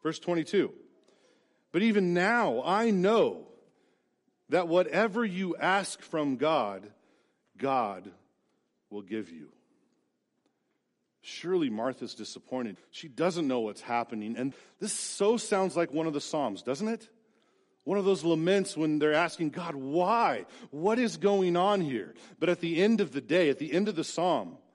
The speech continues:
they say, "I trust you. I know who you are. I know you have a plan." And that's where Martha goes here. She doesn't even know what Jesus can do, but surely, even after death, you might be able to do something.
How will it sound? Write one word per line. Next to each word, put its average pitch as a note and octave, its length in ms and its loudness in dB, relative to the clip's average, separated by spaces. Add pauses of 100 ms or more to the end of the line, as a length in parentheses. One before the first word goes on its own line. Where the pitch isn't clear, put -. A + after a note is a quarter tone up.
(680)
they B2+ 80 -4
say, A#2+ 220 -4
"I A2 120 -4
trust - 440 -10
you. - 120 -20 (960)
I A#2+ 120 -6
know C3 280 0
who B2+ 80 -8
you G#2+ 300 -8
are. F#2+ 180 -6
I G#2 40 -6
know A2+ 140 -6
you A2+ 160 -6
have G#2 120 -6
a G2 40 -12
plan." A2+ 360 -8 (240)
And A#2 120 -4
that's C#3 240 -2
where C#3+ 120 -2
Martha B2+ 340 -2
goes C3 320 -2
here. B2 100 -8
She F3+ 180 -10
doesn't F3+ 200 -4
even C#3 180 0
know C#3+ 140 0
what C#3 160 -2
Jesus C#3+ 340 -10
can A#2 200 -6
do, E3+ 240 -2
but B2 200 -6 (220)
surely, G3+ 600 2
even F3 280 -2
after E3+ 320 0
death, D#3 340 0
you D#3 160 -8
might D#3+ 280 -2
be C3 140 -4
able B2 160 -4
to - 100 -14
do G#2 120 -12
something. - 520 -14